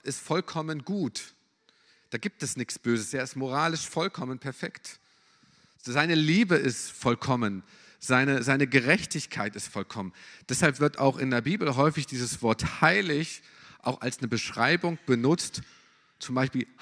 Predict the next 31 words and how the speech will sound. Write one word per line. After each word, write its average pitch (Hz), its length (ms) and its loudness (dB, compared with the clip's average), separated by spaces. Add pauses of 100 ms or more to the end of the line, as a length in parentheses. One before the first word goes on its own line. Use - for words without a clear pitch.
heilige 135 340 2
Liebe, 127 400 2 (1120)
heiliger 131 540 0 (220)
Vater. 127 640 -4 (2250)
Dann, 123 320 2
dann 117 260 0
die 120 180 -2
heilige 160 400 4
Priesterschaft, - 960 -2 (200)
erster 120 240 -10
Petrus 131 400 -8
zwei, 123 180 -2
Vers 127 160 -4
fünf, 156 320 -2
haben 131 80 -4
wir 120 60 0
es 113 100 -6
ein 117 60 -10
bisschen 110 200 -8
später 131 360 -4
hier. 160 260 -6 (800)
Petrus 151 340 6
selbst 143 220 4
sagte, 151 260 0
er 147 260 6
ist, 151 300 -4 (140)
„Du 196 120 8
bist 175 300 4
der 139 220 4
Heilige 160 420 6
Gottes.“ - 640 2